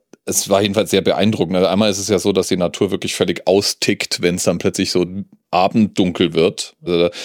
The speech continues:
da war die Frösche, die die ganze Zeit gequackt haben, waren plötzlich still. Dafür haben die Vögel alle angefangen zu schreien wie blöd. Also du hast so richtig gemerkt, wie sie dann, „Verdammt, ich hab vergessen, mein Abendlied“, ja. Dann haben sie alle gleichzeitig, äh, angefangen loszubrüllen.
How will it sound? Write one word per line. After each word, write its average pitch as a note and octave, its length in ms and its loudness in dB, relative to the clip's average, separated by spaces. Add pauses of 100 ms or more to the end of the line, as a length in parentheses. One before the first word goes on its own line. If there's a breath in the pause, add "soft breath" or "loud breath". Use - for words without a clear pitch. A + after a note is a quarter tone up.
(160 loud breath)
da F#2 100 -2
war G2 80 2
die F#2+ 120 -2
Frösche, A2 380 0
die A#2 80 2
die G#2 80 2
ganze G2+ 240 -2
Zeit G#2 160 2
gequackt G2+ 320 -2
haben, G#2+ 100 0
waren F#2 120 0
plötzlich F#2+ 320 0
still. A2 260 2
Dafür G#2+ 300 0
haben F#2 100 -2
die F#2 140 2
Vögel A2+ 400 0
alle E2 240 2
angefangen E2 680 -4
zu - 140 -6
schreien E2+ 520 0
wie F2+ 100 -2
blöd. D#2 360 0
Also F#2+ 160 0
du F#2+ 60 4
hast F#2+ 100 0
so G#2+ 60 -2
richtig - 240 -4
gemerkt, G#2+ 240 -2
wie G2+ 140 0
sie F#2 60 -8
dann, F#2 200 0
„Verdammt, - 800 -4
ich - 100 0
hab C#3 100 -2
vergessen, C3+ 420 0
mein A2 120 0
Abendlied“, C#3 600 0
ja. A2+ 180 2
Dann A#2+ 140 2
haben B2+ 100 0
sie B2 80 2
alle B2+ 160 0
gleichzeitig, B2 840 -2
äh, A#2+ 80 4
angefangen A2+ 680 0
loszubrüllen. G#2+ 720 0